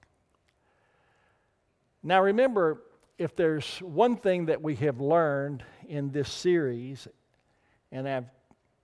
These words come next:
hoped this has come through over and over again, if there's one of the things that I've tried to get you to understand is that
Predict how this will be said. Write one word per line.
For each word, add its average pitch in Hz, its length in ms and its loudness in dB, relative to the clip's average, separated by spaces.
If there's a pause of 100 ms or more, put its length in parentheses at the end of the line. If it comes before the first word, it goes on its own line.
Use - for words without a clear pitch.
(680)
hoped 226 320 2
this 156 200 -2
has 143 160 -8
come 151 320 -2
through 143 360 -2
over 147 320 0
and 131 140 -4
over 139 260 -4
again, 120 400 -10
if 120 120 -14
there's 135 200 -8
one 226 160 -2
of 254 60 4
the 175 80 0
things 160 460 -6
that 131 200 -6 (220)
I've 135 320 -4
tried 185 460 -4
to 147 100 -10
get 151 340 0
you 151 200 -6
to - 200 -10
understand 147 840 -6
is 135 200 -8
that 139 220 -4